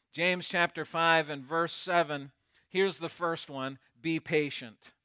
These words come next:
Simply says at the beginning of this verse, "Be patient, therefore, brothers." Now,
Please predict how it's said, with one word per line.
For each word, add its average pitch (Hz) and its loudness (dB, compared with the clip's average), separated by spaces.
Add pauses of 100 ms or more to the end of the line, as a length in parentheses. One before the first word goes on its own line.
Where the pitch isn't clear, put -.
(720)
Simply 185 0
says 185 2
at 156 -14
the 156 -14
beginning 175 0
of 165 0
this 160 -4
verse, 165 0
"Be 170 -2
patient, 214 4
therefore, 160 4
brothers." 139 2
Now, 160 0